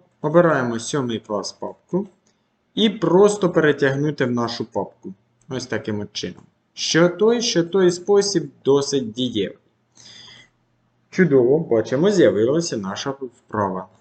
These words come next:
наш документ. Створили, перемістили. Тепер треба зробити копію цієї папки. Вправи. Права клавіша мишки.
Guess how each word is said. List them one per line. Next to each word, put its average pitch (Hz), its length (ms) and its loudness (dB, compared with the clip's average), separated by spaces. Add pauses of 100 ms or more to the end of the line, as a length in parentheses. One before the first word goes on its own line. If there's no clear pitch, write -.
(460)
наш 104 300 -6
документ. 113 560 -6 (600)
Створили, 147 800 0
перемістили. 123 960 -4 (880)
Тепер 247 500 0
треба 180 300 0
зробити 143 460 -2
копію 156 480 -4
цієї 127 420 -2
папки. - 580 -10 (920)
Вправи. 117 460 -2 (120)
Права 135 320 0
клавіша 104 520 -4
мишки. 202 640 -2